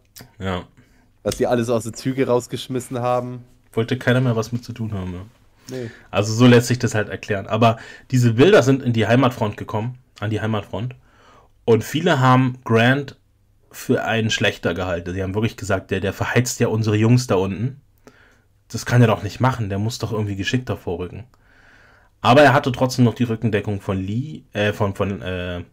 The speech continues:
Speaker 1: Lincoln, weil er rückte weiter vor. Und das war halt das Wichtige. Und so ist Grant auch weiter vorgerückt. Und dieses Mal ist es ihm gelungen,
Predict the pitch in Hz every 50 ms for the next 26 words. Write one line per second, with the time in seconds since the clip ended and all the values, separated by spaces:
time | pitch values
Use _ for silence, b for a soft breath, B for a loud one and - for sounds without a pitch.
0 | _ _ - 98 113 135 156 156 - 131 127 127 135 127 127 - - 98 101 107
1 | 110 123 123 110 117 110 113 120 123 - - 117 101 104 98 107 - 110 - -
2 | - 107 90 85 80 87 85 - 92 - - - 95 92 92 98 92 87 - -
3 | 98 - - 98 - - - 82 85 80 85 - _ _ _ _ _ _ _ _
4 | _ b b b b b b b b b b b b b b b b b b _
5 | _ - 117 113 110 - 127 156 180 143 147 127 - - - - _ _ _ _
6 | _ _ _ - - 135 135 135 139 - 120 110 120 113 123 123 - 160 135 110
7 | - 90 87 85 - - - - _ _ _ _ _ _ b b b b b b
8 | b b b b b _ _ - 110 110 104 - 175 202 214 208 208 - 156 139
9 | 131 127 127 131 127 127 131 123 120 113 110 110 123 135 143 147 143 135